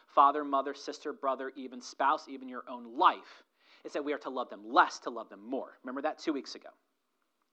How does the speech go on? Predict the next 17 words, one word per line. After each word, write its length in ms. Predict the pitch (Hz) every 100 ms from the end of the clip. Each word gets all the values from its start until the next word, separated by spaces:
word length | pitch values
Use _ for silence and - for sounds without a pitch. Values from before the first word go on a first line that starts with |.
| _ _ - _ _ _ _ _ _ _ _ _ _ _
Today, 680 | - 139 143 190 156 98 95 - _ _ _ _ _ -
you're 240 | 123 160
gonna 180 | 180 165
see 500 | - - 127 104 110 _ _ _ _ _
that 180 | 123 120
Jesus 460 | - 147 165 - -
calls 580 | - - 165 165 -
us 300 | 98 85 - -
to 100 | -
put 320 | - 156 113 - _
him 200 | - 170 190
above 320 | 180 - 131 -
all 200 | 170 170
relationships 1200 | 131 131 135 196 294 - - 151 - 127 135 - -
and 560 | - 285 302 175 139 - - _ _ _
above 680 | 151 131 113 208 160 107 101 - _ _ _ _ _ _ _
our 480 | 131 127 113 113